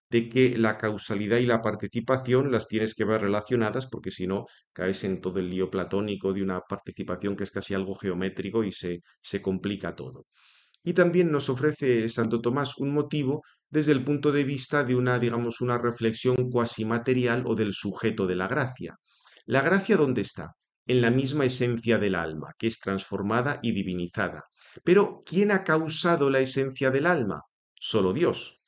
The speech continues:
Y solo puede intervenir en el nivel de la esencia del alma quien ha causado la esencia del alma.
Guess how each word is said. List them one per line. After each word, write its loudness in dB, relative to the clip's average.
Y -4
solo 4
puede 4
intervenir 4
en -4
el 0
nivel 2
de 4
la 4
esencia 0
del 2
alma 2
quien -2
ha -2
causado -2
la -2
esencia -2
del -4
alma. -14